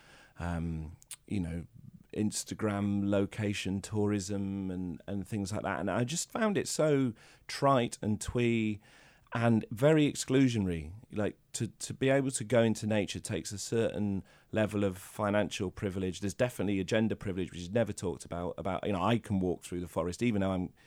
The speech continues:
if I'm in a terrible state of mind, I can still go into it without fear of what might happen to me. Now, some of those fears might be unfounded, that Alison, who was a forest keeper, she was always saying to me, "Why do women fear going into the woods? I'm in there all the time. It's,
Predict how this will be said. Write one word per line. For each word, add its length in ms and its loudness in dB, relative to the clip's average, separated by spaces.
if 80 -16
I'm 140 0
in 80 0
a 40 -2
terrible 440 2
state 280 0
of 120 -6
mind, 300 4
I 80 -2
can 120 -4
still 220 -2
go 180 2
into 220 0
it 80 -2
without 320 -2
fear 380 4
of 140 -2
what 140 4
might 180 -4
happen 340 0
to 100 -10
me. 200 -6
Now, 240 2
some 180 2
of 60 2
those 200 4
fears 280 4
might 200 2
be 80 4
unfounded, 560 2
that 160 -2
Alison, 400 -2
who 120 -2
was 120 -2
a 80 -4
forest 360 0
keeper, 200 -6
she 160 -2
was 140 0
always 180 0
saying 280 -6
to 80 -2
me, 60 0
"Why 360 0
do 60 -2
women 280 0
fear 260 -2
going 220 0
into 140 -4
the 80 -6
woods? 280 -2
I'm 200 -2
in 80 0
there 180 -2
all 140 0
the 80 -14
time. 320 -4
It's, 100 -12